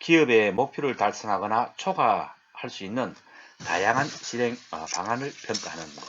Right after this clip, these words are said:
그리고 네 번째, 기업의 목표를 달성할 수 있는 최선의 대안을 선택하고 실행해야 됩니다. 기본적인 전략 부분과 주요 고려사항은, 어, 다음과 같아.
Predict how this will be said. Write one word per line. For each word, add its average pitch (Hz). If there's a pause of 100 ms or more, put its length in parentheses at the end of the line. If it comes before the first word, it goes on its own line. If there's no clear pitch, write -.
(920)
그리고 120
네 98
번째, 120 (540)
기업의 156
목표를 147
달성할 120
수 -
있는 107 (300)
최선의 127 (100)
대안을 107
선택하고 123 (180)
실행해야 117
됩니다. 76 (760)
기본적인 113
전략 107
부분과 104
주요 117
고려사항은, 101 (340)
어, 85
다음과 95
같아. -